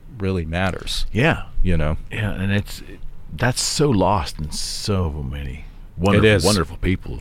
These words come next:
Speaker 2: wonderful people that are just lost in
Speaker 1: It's a
Speaker 2: regards
Speaker 1: shame, man. It's sad. Like, sometimes I look through social and I'm sad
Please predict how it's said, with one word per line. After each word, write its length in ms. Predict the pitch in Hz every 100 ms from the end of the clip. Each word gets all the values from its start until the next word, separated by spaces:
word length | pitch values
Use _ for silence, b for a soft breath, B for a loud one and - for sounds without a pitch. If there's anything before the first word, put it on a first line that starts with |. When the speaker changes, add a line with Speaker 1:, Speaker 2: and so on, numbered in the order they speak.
| -
Speaker 2:
wonderful 300 | - 98 76
people 320 | 92 101 -
that 80 | 65
are 60 | 65
just 160 | 71
lost 580 | 67 67 80 71 - -
in 80 | 67
Speaker 1:
It's 200 | 73 -
a 20 |
Speaker 2:
regards 80 | 110
Speaker 1:
shame, 340 | - 104 98 87
man. 300 | 78 73 -
It's 200 | 113 -
sad. 380 | 104 87 78 76
Like, 300 | 95 78 - B B B
sometimes 400 | B 107 101 95
I 60 | 87
look 200 | 85 95
through 140 | 95
social 420 | 85 90 87 - 80
and 100 | 76
I'm 140 | 78
sad 500 | - 82 76 67